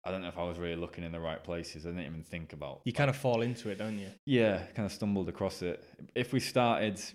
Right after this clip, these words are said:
Speaker 1: Amazon and for whatever reason went our separate ways, I think I probably still would, 'cause
Speaker 2: Yeah.
Speaker 1: once you've tasted it a bit and you go, "Oh, I can make my own decisions. Like, I can decide what I do with my day. I can decide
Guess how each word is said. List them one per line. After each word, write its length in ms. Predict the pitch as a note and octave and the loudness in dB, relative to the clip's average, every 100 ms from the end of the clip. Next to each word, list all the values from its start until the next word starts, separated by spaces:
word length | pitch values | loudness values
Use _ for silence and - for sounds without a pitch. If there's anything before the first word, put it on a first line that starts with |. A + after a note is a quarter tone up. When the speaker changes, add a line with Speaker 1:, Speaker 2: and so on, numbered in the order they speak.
| - _ _ - | -16 _ _ 0
Speaker 1:
Amazon 500 | G#2 G2+ F2+ F#2 F#2 | 4 4 2 2 0
and 140 | F2+ | -2
for 80 | F#2+ | 2
whatever 280 | F#2+ F#2 F#2 | 2 2 2
reason 220 | F2+ F2 | 0 0
went 140 | F2+ | -2
our 80 | F2 | -4
separate 380 | - F2 - - | -4 -6 -4 -2
ways, 640 | G2+ G2 E2+ F#2 - - - - | 0 2 0 -4 -8 -14 -14 -12
I 40 | |
think 240 | - G#2+ G2 | -4 -4 -4
I 40 | |
probably 340 | - G#2+ F#2+ F2 | -2 -2 0 -6
still 500 | - F#2 F2 E2 - _ _ _ | -4 -4 -2 -4 -12 _ _ _
would, 340 | E2+ F2+ G#2+ A#2 - - | -8 -2 -2 -4 -10 -8
'cause 100 | B2 | 0
Speaker 2:
Yeah. 60 | G#2+ | 0
Speaker 1:
once 160 | G2 | 0
you've 120 | F2 | -6
tasted 440 | - G2+ F#2+ - E2+ | -4 -2 -2 -4 -6
it 160 | D#2 | -6
a 40 | D#2+ | -8
bit 300 | E2 E2 - - | -8 -8 -10 -10
and 120 | F2+ | -8
you 60 | F2 | -4
go, 300 | F2 E2+ E2+ _ _ _ _ | -2 -2 -4 _ _ _ _
"Oh, 160 | A#2+ E2+ | 0 0
I 60 | |
can 160 | D#2 F#2 | -2 -4
make 160 | F2+ F2 | -4 -2
my 140 | E2+ | -4
own 100 | E2 | -4
decisions. 460 | E2 G2 E2+ E2 D#2+ | -6 -4 -4 -4 -6
Like, 160 | D2+ | -8
I 40 | E2 | -8
can 140 | - | -6
decide 360 | F2 - F2 E2 | -6 -2 0 0
what 120 | E2 D#2+ | -2 -4
I 20 | |
do 140 | E2+ | -4
with 120 | E2 D2+ | -4 -6
my 100 | D#2 | -4
day. 300 | F2+ F2 D2+ | -2 0 -4
I 60 | |
can 160 | - E2 | -6 -8
decide 520 | D#2+ F2 E2 D#2+ | -6 -4 -2 -4